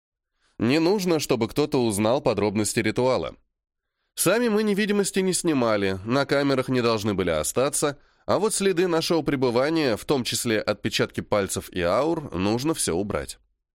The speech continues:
С первым я справлюсь сейчас, второе запущу аккурат перед тем, как самому в телепорт нырнуть. То ли моё заклинание что-то повредило, то ли у Накриха так всё было и задумано,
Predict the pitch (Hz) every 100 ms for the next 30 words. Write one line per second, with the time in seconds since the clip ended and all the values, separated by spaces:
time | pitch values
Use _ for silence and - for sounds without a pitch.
0 | _ _ _ _ - - 190 165 151 135
1 | 123 - 127 110 101 - 104 - 143 -
2 | - - - 156 220 214 143 131 135 -
3 | 165 131 107 110 135 - 104 95 - 127
4 | 117 117 - 107 92 101 113 104 95 98
5 | 90 - 82 82 80 - _ _ _ _
6 | _ _ _ _ _ _ _ 143 208 208
7 | 208 180 196 175 175 175 165 - 151 151
8 | 151 147 110 117 110 110 - _ _ 147
9 | 170 147 120 110 156 151 131 135 - 127
10 | - 120 123 117 110 107 98 113 160 151
11 | 143